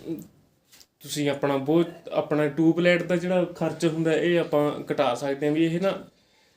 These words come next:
ਜਲਦੀ ਕੰਮ ਕਰਨਾ ਛੱਡ ਜਾਂਦੀਆਂ ਲਾਈਟਾਂ ਜਿਹੜੀਆਂ ਆਹ,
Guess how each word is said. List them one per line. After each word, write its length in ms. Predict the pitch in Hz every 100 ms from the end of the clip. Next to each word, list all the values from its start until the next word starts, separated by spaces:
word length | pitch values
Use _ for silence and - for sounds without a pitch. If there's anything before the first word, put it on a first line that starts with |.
| -
ਜਲਦੀ 500 | 143 151 160 165 202
ਕੰਮ 260 | 190 175 175
ਕਰਨਾ 460 | 175 170 175 170 160
ਛੱਡ 260 | 156 131
ਜਾਂਦੀਆਂ 380 | 135 135 127 131
ਲਾਈਟਾਂ 320 | 120 110 113
ਜਿਹੜੀਆਂ 320 | 110 113 120
ਆਹ, 220 | 113 139